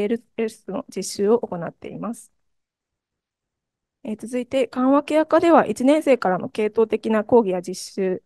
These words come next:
演習に加えて、えー、五、六年生の選択シーシーとして二週間の緩和ケア科での、えー、臨床実習を新規に開設しました。えー、この実習では緩和ケア病棟から在宅緩和ケアまで様々なセッティングでの緩和ケアを体験し、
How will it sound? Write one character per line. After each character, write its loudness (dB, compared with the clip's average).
演 -4
習 0
に -4
加 0
え 0
て、 2
え -10
ー、 -10
五、 4
六 4
年 4
生 0
の -4
選 -4
択 -6
シ -4
ー -4
シ -4
ー -2
と 0
し -10
て -4
二 -4
週 0
間 -2
の -8
緩 -2
和 2
ケ -2
ア 0
科 -2
で 6
の、 4
え 0
ー、 -6
臨 0
床 0
実 0
習 -2
を -2
新 -4
規 -8
に -6
開 -4
設 -4
し -8
ま -2
し -8
た。 -6
え -4
ー、 -10
こ -4
の 4
実 -2
習 2
で 4
は 6
緩 -2
和 0
ケ -4
ア 0
病 2
棟 0
か -8
ら 0
在 -2
宅 -4
緩 2
和 2
ケ -2
ア 2
ま 2
で -6
様 0
々 4
な 0
セ -2
ッ -2
テ -8
ィ -2
ン -2
グ 2
で 4
の 4
緩 -4
和 -2
ケ 0
ア 6
を 0
体 -2
験 -4
し、 -4